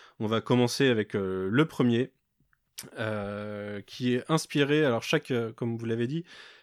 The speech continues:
chaque épisode est inspiré d'une, d'une époque des sitcoms américaines.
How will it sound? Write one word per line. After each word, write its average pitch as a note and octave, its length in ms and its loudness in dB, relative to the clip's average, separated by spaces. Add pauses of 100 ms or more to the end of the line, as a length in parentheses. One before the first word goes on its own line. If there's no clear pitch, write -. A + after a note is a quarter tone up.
chaque - 320 2
épisode D3+ 580 2
est B2 120 4
inspiré B2+ 680 2
d'une, A#2 440 0
d'une A2+ 180 0
époque C#3+ 260 0
des - 80 2
sitcoms - 380 -2
américaines. A#2 560 0